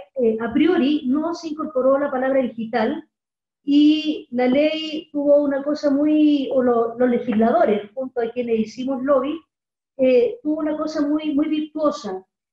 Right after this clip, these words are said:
Se hablaba de medio o procedimiento actualmente conocido que se conozca en el futuro.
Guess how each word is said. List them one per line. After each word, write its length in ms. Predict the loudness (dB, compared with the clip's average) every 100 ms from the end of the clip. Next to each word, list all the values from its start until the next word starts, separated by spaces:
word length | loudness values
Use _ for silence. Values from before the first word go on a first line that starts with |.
| _
Se 160 | _ 0
hablaba 500 | 2 2 2 0 -2 0
de 260 | 0 0
medio 640 | 2 2 2 2 0 0 -2
o 100 | -2
procedimiento 760 | -2 -2 0 0 0 -2 -2
actualmente 760 | -4 -8 -2 2 2 2 0 -2
conocido 520 | -2 -2 0 0 0
que 80 | -4
se 140 | -6
conozca 300 | -2 -2 -2
en 60 | -2
el 140 | -4
futuro. 500 | -6 -4 -2 -2 -4